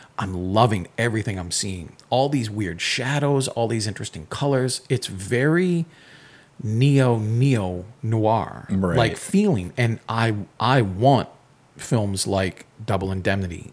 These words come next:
Speaker 1: Chinatown. Like, I love noir crime films. So, like you said, when the, when the vixen walks in and she's obscured in shadow and she's always wearing this dress and there's always something wrong, the only thing that's missing here is the long cigarette holder.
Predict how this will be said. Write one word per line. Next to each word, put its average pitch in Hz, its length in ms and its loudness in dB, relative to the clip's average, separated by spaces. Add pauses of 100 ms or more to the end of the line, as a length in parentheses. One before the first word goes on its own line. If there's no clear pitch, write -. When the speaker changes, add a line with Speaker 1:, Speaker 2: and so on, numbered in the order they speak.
(120)
Speaker 1:
Chinatown. 90 600 -4
Like, 90 160 -4
I 127 120 2
love 110 520 2
noir 107 460 0
crime 104 320 -2
films. - 340 -8
So, 104 300 2 (400)
like 127 200 4
you 123 80 2
said, 107 380 2
when 110 160 -2
the, 95 340 -2
when 110 220 -2
the 92 80 -4
vixen 107 520 2
walks 95 280 0
in 101 180 -2
and 92 140 -6
she's 101 260 -4
obscured 139 460 2
in 113 80 2
shadow 107 400 2
and 90 100 -6
she's 92 200 -6
always 127 320 4
wearing 98 240 0
this - 160 -2
dress 98 360 -2
and 87 80 -8
there's 87 200 -6
always 127 280 2
something 98 380 -2
wrong, 98 300 -4 (280)
the 202 80 0
only 247 140 4
thing 113 160 2
that's 90 160 -6
missing 120 300 4
here 98 260 2
is - 120 -6
the 90 100 -4
long 107 280 -2
cigarette 101 420 0
holder. - 360 -8